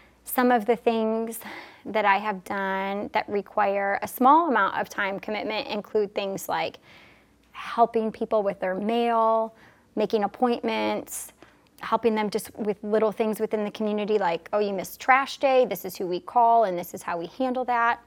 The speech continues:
Other activities take more of a time commitment. For example, things that I've done or partnered in include E S L classes, homework help for kids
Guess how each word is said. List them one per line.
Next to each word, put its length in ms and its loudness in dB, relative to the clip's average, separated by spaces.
Other 220 6
activities 540 4
take 520 0
more 880 0
of 120 2
a 60 2
time 300 2
commitment. 720 0
For 140 -2
example, 380 -2
things 260 -4
that 100 -4
I've 300 2
done 240 0
or 80 -4
partnered 400 -4
in 180 -2
include 960 -4
E 140 2
S 220 0
L 200 2
classes, 920 -2
homework 520 0
help 400 0
for 520 -2
kids 540 -6